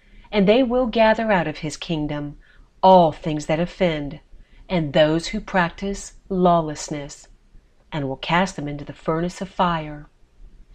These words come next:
There will be wailing and gnashing of teeth. Then the righteous will shine forth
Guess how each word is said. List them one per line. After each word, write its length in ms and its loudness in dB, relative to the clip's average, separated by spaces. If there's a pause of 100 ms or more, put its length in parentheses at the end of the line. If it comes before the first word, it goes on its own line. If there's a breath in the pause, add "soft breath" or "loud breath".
(300 loud breath)
There 180 8
will 220 6
be 160 2
wailing 760 4
and 240 -8
gnashing 460 -2
of 100 -10
teeth. 480 -6 (1600 soft breath)
Then 240 8
the 120 4
righteous 540 4
will 80 -2
shine 400 -2
forth 560 -4